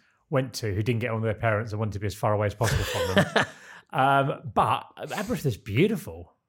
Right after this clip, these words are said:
Speaker 1: I went swimming in the sea in the
Speaker 2: Oh.
Speaker 1: morning. It's stunning. Yeah, lovely.
Speaker 2: Lovely.
Speaker 1: Uh, the railway, Tulse Hill, that's around your way.
Speaker 2: Yeah, that's very close to me, so I've been there.
Speaker 1: Yep.
Speaker 2: Lo-,
Speaker 1: Nice.
Speaker 2: lots of times.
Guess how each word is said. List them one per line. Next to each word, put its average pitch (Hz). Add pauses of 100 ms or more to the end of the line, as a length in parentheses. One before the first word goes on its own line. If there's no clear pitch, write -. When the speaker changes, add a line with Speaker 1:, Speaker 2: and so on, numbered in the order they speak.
(260)
Speaker 1:
I 147
went 165
swimming 190
in 175
the 170
sea 131
in 101 (260)
the 104
Speaker 2:
Oh. 95
Speaker 1:
morning. 90 (100)
It's -
stunning. 107
Yeah, 117
lovely. 120
Speaker 2:
Lovely. 80 (500)
Speaker 1:
Uh, 147
the 147
railway, 170
Tulse 143
Hill, 131
that's 127
around 107
your 104
way. 120
Speaker 2:
Yeah, 117
that's 107
very 117
close 95
to -
me, 95
so 98
I've -
been 95
there. 95 (140)
Speaker 1:
Yep. 113
Speaker 2:
Lo-, 110
Speaker 1:
Nice. 147
Speaker 2:
lots -
of 101
times. 104